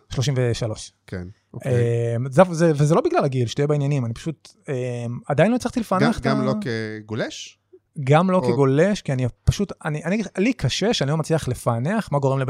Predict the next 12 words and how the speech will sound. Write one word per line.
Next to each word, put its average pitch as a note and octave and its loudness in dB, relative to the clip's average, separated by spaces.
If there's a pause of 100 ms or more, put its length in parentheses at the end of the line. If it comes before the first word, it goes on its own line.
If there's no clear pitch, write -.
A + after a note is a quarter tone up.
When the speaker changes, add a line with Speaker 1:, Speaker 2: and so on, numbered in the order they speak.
(120)
Speaker 1:
לדבר B2 2
להיות B2 0
ויראלי A#2 -2
שם. A#2 -8 (380)
איך G3 2
סאונד E3 0
שמישהי C#3+ -2
שהיא C#3 -2
אומרת C3+ -2
על A#2 0
האש, A#2 -2 (680)
Speaker 2:
כן. A#2 -4